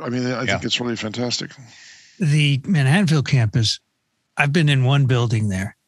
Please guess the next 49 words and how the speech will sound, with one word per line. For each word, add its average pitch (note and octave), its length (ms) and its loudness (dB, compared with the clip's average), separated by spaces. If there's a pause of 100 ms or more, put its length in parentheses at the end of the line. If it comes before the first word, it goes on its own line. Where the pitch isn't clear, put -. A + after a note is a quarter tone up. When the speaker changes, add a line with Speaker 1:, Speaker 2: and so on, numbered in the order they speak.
Speaker 3:
It's E3+ 280 -2 (100)
Speaker 1:
Mm-hmm. D3+ 240 -4 (140)
Speaker 3:
the, D3 160 -2 (100)
the D#3 80 -2
whole E3+ 180 2
wall D#3+ 220 2
is A#2 100 0
glass. G#2 540 -2 (300)
Speaker 1:
Yes. A#2+ 180 -2 (120)
Speaker 3:
Right? - 160 -4 (460)
Speaker 1:
Yes. G#2 240 -4
Speaker 3:
It's - 120 -2
just D#3 220 -2
a E3+ 40 -4
sheet F3 320 2
of D#3 100 0
glass C#3+ 360 2
on B2 100 2
the A#2+ 100 2
outside A#2 480 0 (240)
with D#3+ 100 0
their B2 120 2
pane, B2 360 2
Speaker 1:
Exactly. - 180 -8
Speaker 3:
but A#2+ 140 -2 (540)
there's, C3+ 360 0 (520)
you C#3+ 60 2
know, C3 100 2
not D3 220 2
like B2+ 160 0
Hammer C3+ 380 2
where A#2+ 140 0
the A#2+ 240 -2 (200)
glass C3+ 380 0 (100)
only D3 180 2
goes C3 200 2
halfway C#3+ 380 2
down C#3 320 4
and B2+ 100 2
then C#3+ 120 4
it's C#3+ 260 -2 (180)
something D3 360 2
else C3+ 340 2 (240)
<laughs> - 220 -16
you G#3+ 100 0
can't E3 300 0
Speaker 1:
Right. - 100 -20
Speaker 3:
see E3 120 2
through. C#3 240 0